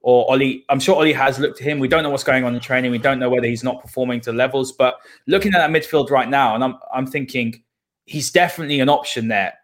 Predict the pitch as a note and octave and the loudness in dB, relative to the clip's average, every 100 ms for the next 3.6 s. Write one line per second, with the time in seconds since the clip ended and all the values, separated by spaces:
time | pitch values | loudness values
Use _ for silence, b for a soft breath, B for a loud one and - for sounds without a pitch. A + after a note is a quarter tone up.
0 | B2 D#3+ F3 - D3+ C3+ A#2+ B2 A2+ A#2+ | 0 2 2 0 -2 -2 -4 -4 -2 -2
1 | C3+ C#3 - A#2+ A#2+ B2+ B2+ B2+ G#2 _ | -2 -2 -8 -8 -2 0 0 -2 -6 _
2 | _ B2 B2+ A#2 A2+ C#3+ C#3+ D#3 D3 - | _ -6 -4 -2 2 0 2 2 0 -2
3 | C#3 - C#3 C3+ C3+ C3+ | -10 -6 -4 -2 -4 -6